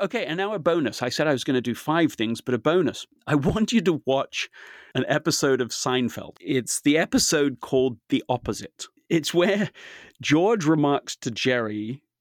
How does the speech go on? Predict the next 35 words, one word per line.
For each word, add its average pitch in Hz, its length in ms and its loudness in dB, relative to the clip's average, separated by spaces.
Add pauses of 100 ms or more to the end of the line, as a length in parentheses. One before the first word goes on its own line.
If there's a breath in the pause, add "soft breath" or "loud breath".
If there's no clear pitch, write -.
(120)
in, 107 340 0 (220)
you 127 100 -2
know, 101 160 -2
Monk's 113 380 -2
Cafe 107 640 -6 (320)
that 127 280 -2
every 170 520 0
decision 143 720 0
he 139 240 -2
has 120 240 -2 (140)
ever 147 260 -2
made 120 380 0
has 120 260 -4
been 110 380 -2
wrong, 104 400 -4 (480 soft breath)
and 131 120 0
that 139 80 -2
his 180 280 2
life 151 460 2 (120)
is 135 240 2
the 135 240 -2
exact 123 720 -4 (200)
opposite 135 720 -2 (580)
of 120 120 -2
what 120 160 0
it - 80 -6
should 113 200 -4
be. 113 280 -2
And 139 120 2
Jerry 185 280 0
convinces 165 520 2
him 117 140 0
that, 123 160 -2 (100)
well, 147 280 -2 (440)
if 120 140 -8